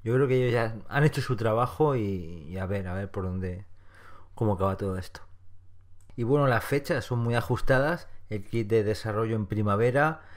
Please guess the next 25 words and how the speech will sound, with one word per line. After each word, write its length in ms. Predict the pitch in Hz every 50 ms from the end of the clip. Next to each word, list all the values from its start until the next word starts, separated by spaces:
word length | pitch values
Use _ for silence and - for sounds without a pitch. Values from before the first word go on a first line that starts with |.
| - - - - - -
el 140 | - 117 113
verano 300 | 110 117 113 123 127 120
de 100 | 120 113
por 220 | 98 113 107 95
medio, 580 | 113 123 131 123 127 139 143 147 151 147 - - - - -
en 200 | - - 120 113
Navidad 920 | 110 107 107 104 104 107 113 113 110 110 107 104 104 104 101 101 117 - -
se 140 | - - 127
supone 460 | - - 123 107 110 117 110 107 98
que 200 | - 107 104 101
el, 220 | 98 98 98 98 104
el 240 | 95 104 110 107
producto 440 | 98 - 110 113 110 110 104 - 117
final 580 | 104 - - 110 107 113 120 135 151 151 143 117
y 120 | 104 101
bueno, 300 | 95 101 113 117 113 113
a 60 | 104
ver 140 | 107 107 104
los 140 | 107 110 101
desarrolladores 960 | 98 98 - - 107 101 92 98 104 101 98 92 98 110 120 113 117 120 -
qué, 220 | - - 110 98 90
qué 120 | 101 101
tiempo 380 | 95 107 107 101 92 - 95 87
tienen 380 | 85 104 107 107 117 117 110
para, 540 | 104 98 98 98 95 90 90 90 87 92 -